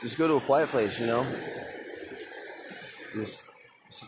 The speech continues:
try to center myself. So, um, I'm down here and took a couple pictures, messing around, trying to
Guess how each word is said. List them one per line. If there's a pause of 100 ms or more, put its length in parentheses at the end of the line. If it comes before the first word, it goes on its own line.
try
to
center
myself. (640)
So, (1080)
um, (360)
I'm
down
here (800)
and (1500)
took
a
couple
pictures, (920)
messing
around, (880)
trying
to